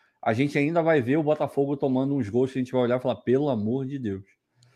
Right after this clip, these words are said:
Só que aí você, nesse momento, você cria um problema, você não consegue nem botar o cem por cento do seu modelo, mas também não consegue botar, é, um modelo que funcione, porque você não quer,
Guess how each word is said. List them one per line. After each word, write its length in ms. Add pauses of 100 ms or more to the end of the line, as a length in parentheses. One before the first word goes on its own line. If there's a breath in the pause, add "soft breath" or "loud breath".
Só 260
que 120
aí 100
você, 460
nesse 320
momento, 440
você 260
cria 180
um 80
problema, 480
você 240
não 80
consegue 460
nem 240 (340 soft breath)
botar 460
o 80
cem 240
por 180
cento 320
do 100
seu 180
modelo, 520
mas 180
também 320 (400)
não 200
consegue 360
botar, 600 (260 soft breath)
é, 680
um 120
modelo 360
que 120
funcione, 680
porque 220
você 280
não 180
quer, 420